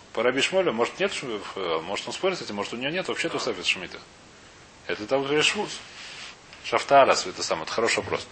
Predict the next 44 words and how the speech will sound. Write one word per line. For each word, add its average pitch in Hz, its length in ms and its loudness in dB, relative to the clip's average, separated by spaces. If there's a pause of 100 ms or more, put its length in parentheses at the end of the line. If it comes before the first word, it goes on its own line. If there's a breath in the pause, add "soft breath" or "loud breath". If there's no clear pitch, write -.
(520 loud breath)
Здесь 113 160 0
написано, 127 320 -2
что - 140 -2
вы 147 120 2
должны 123 240 6
лишь 101 160 -2
босс, 101 300 0
в 90 100 -6
этот - 200 -6
самый 87 240 0
Шмиту 120 280 -2
написано 107 320 -4
Шафтаарас, 92 680 2
Шаббат - 300 -2
Лашем. - 300 -2 (1500 loud breath)
Этот - 380 -8
вопрос 107 340 2
хороший, 110 400 2
так 95 80 -6
сказать, 92 280 -8
это - 80 -14
Митсу 95 240 -6
Бахевца, 98 400 -4
это 98 100 -12
Митсу 95 280 -10
Габра, 95 340 0
я 87 60 -4
не 87 60 -10
знаю, 98 360 -4
это - 300 -8
хороший 95 300 -8
вопрос, 98 300 -8
я 87 60 -8
не 85 80 -12
знаю, 78 220 -6
насколько - 300 -10
Раби 87 140 -6
Шмуэль 90 200 -6
отсюда 90 220 -12
может - 240 -6
учить, 120 280 -4
я 90 80 -8
не 85 60 -12
знаю. - 200 -14